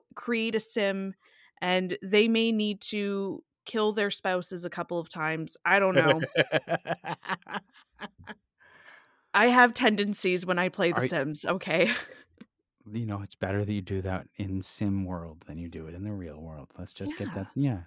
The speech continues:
Speaker 1: Yeah,
Speaker 2: yeah,
Speaker 1: exactly.
Speaker 2: yeah.
Speaker 1: And I get, keep it comical, I keep it light, keep it
Speaker 2: Of course,
Speaker 1: fresh.
Speaker 2: yeah,
Speaker 1: Yeah,
Speaker 2: yeah.
Speaker 1: absolutely. There's a difference.
Speaker 2: The big concern that I have is coming up is the remaster of Grand, the, the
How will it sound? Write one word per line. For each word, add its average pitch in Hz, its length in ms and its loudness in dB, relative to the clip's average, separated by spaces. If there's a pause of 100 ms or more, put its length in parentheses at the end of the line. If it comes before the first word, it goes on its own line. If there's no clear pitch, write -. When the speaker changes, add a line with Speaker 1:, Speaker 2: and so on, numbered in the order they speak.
(320)
Speaker 1:
Yeah, 202 180 -4
Speaker 2:
yeah, 80 120 -10
Speaker 1:
exactly. - 360 -20
Speaker 2:
yeah. 185 240 -8
Speaker 1:
And 226 120 -2
I 359 80 0
get, 349 220 -8
keep - 200 -12
it 403 80 -6
comical, 156 480 -4
I 370 100 0
keep - 200 -8
it - 120 -10
light, 175 380 -6
keep - 160 -10
it 269 60 -6
Speaker 2:
Of - 40 -18
course, - 340 2
Speaker 1:
fresh. - 40 -6
Speaker 2:
yeah, 311 360 -2
Speaker 1:
Yeah, 381 240 -4
Speaker 2:
yeah. 277 280 -2
Speaker 1:
absolutely. 415 420 -2
There's 269 200 -4
a 392 60 -2
difference. - 640 -6 (360)
Speaker 2:
The 165 100 6
big 254 180 6
concern 214 280 6
that 185 100 6
I 175 80 10
have 156 240 6
is 139 100 2
coming 156 340 2
up 135 180 2
is 123 220 4
the 117 80 2
remaster 123 920 2
of 107 600 -4
Grand, 113 320 -4
the, 110 300 0
the 110 300 -2